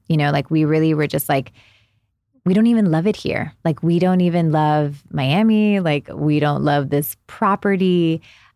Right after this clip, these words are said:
Um, let's do what we love." Like, nothing mattered anymore. And when we thought about it and we asked ourselves, like, "What do we really love?" It was, we wanted nature and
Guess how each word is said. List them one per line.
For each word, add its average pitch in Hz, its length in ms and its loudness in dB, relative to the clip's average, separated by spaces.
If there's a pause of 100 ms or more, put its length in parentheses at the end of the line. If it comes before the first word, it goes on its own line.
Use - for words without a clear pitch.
(120)
Um, 156 260 0
let's 165 160 -2
do 185 320 0
what 170 180 0
we 165 140 0
love." 156 360 -2
Like, 170 140 -2
nothing 180 340 2
mattered 160 360 -2
anymore. 147 540 -2
And 170 180 -2
when 165 140 0
we 160 280 0
thought 196 380 -4
about 160 220 0
it - 40 0
and 156 80 -2
we 156 120 -2
asked 170 260 -2
ourselves, 151 420 -2
like, 147 140 -4
"What 165 420 -2
do 156 180 0
we 151 140 0
really 151 240 0
love?" 180 640 0 (460)
It 180 160 0
was, 165 560 0
we 160 120 2
wanted 185 260 2
nature 165 580 0 (200)
and 165 600 0